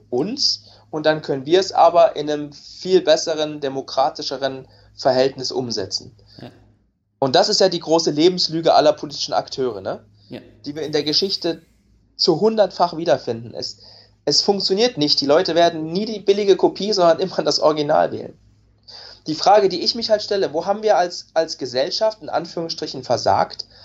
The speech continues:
Speaker 1: dass es halt nur einer winzig kleinen ökonomischen Krise bedarf, die eigentlich für so ein Land wie Deutschland oder wie die Europäische Union eigentlich überhaupt keine Herausforderung darstellen dürfte, in der Lage ist, diese rassistischen Ressentiments, die anscheinend tief in unserer Gesellschaft verwurzelt sind,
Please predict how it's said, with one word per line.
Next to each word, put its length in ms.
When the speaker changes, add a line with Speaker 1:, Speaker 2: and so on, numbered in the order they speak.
Speaker 1:
dass 180
es 160
halt 380
nur 160
einer 440
winzig 460
kleinen 420
ökonomischen 680
Krise 340
bedarf, 380
die 140
eigentlich 300
für 120
so 120
ein 220
Land 380
wie 80
Deutschland 460
oder 380
wie 80
die 100
Europäische 540
Union 300
eigentlich 220
überhaupt 320
keine 180
Herausforderung 680
darstellen 440
dürfte, 440
in 120
der 100
Lage 360
ist, 200
diese 220
rassistischen 600
Ressentiments, 920
die 100
anscheinend 640
tief 320
in 100
unserer 240
Gesellschaft 540
verwurzelt 520
sind, 280